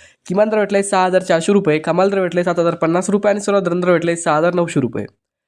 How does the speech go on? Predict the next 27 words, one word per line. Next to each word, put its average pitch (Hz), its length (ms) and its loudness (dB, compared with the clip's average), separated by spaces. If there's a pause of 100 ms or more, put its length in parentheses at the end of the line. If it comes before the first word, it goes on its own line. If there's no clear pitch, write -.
(340)
त्यानंतरची 208 480 -2
बाजार 196 180 0
समिती 196 280 0
आहे 190 100 -2
पुलगाव, 170 380 0 (160)
जात 151 140 2
आहे 170 140 0
मध्यम 170 360 0
स्टेपल, 180 320 -2
आवक 170 280 0
आलेली 170 200 2
अकराशे 170 340 -2
पंच्याहत्तर 175 460 0
क्विंटलची, 175 440 0 (600)
किमान 208 240 2
दर 214 100 -2
भेटले 190 260 0
सहा 190 200 0
हजार 175 160 2
तीनशे 185 340 0
रुपये, 180 240 2
कमाल 175 340 0
दर 196 80 -4
भेटले 170 280 -2
सात 165 240 0
हजार 170 140 0
रुपये 196 260 0